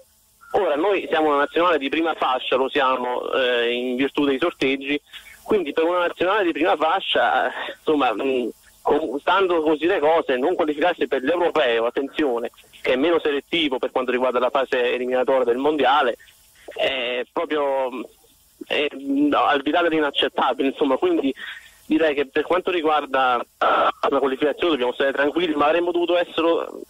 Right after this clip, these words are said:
a prescindere, <laughs> perché a meno di non incontrare la Germania, che se non sbaglio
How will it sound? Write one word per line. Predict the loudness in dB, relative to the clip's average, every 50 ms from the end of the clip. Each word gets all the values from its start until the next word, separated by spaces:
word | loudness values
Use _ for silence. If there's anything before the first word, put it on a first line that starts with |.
| -8 -8 -4
a | -2 -2 -2
prescindere, | -2 -2 -2 -2 -2 -4 -4 -2 -2 -2 0 0 0 0 0 -2 -2
<laughs> | -4 -2 -2
perché | -2 -2 0 0 -2 -2 -2 -6 -12 -14 -12 -10 -8 -8 -8 -6 -2
a | -2 0
meno | 2 2 2 2
di | 0 0
non | 2 2 2 2
incontrare | 2 0 0 -2 0 0 2 2 2 2 2
la | 2 0 0
Germania, | 0 0 0 2 2 2 2 2 0 0 0 0
che | 0 0 0
se | 0
non | 0 0 0 0
sbaglio | 0 0 0 0 0 0 0 0 0 0